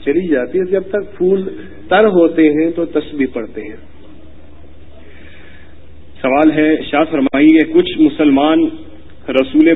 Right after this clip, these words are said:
Speaker 2: پاک کی پیدائش کا دن بارہ ربیع الاول کہتے ہیں اور کچھ کہتے ہیں کہ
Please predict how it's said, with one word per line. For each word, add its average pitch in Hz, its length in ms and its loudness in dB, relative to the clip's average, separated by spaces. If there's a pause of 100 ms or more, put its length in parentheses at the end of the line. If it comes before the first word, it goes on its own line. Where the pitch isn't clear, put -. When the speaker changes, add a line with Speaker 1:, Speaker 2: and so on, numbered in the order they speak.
Speaker 2:
پاک 143 280 0
کی 170 80 4
پیدائش 135 520 2
کا 147 140 2
دن 160 160 6
بارہ 127 320 2 (420)
ربیع 139 280 2
الاول 151 340 4
کہتے 147 380 -2
ہیں 147 200 0 (840)
اور - 140 0 (340)
کچھ - 220 0
کہتے 156 360 0
ہیں 170 180 2
کہ 160 160 2